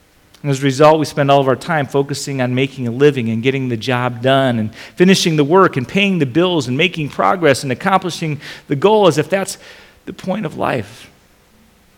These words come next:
But it's not. The point, God says, is love. The point of life, God says, is relationships, first and foremost, again, with him, but then with the people he's put in your life. And here's why, he says.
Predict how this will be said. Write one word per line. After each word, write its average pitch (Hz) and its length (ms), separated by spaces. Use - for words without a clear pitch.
But 135 80
it's 143 140
not. 175 240
The 139 80
point, - 400
God 120 200
says, 127 380
is - 100
love. - 400
The 147 80
point 220 260
of 160 80
life, 190 340
God 160 220
says, 175 240
is 156 160
relationships, 160 640
first 208 340
and 190 100
foremost, 190 360
again, 180 320
with 147 200
him, 180 260
but 135 140
then 160 280
with 147 100
the 156 60
people 160 300
he's 127 120
put - 160
in 123 60
your 135 140
life. 120 340
And 156 100
here's 240 180
why, 160 240
he 110 80
says. 95 380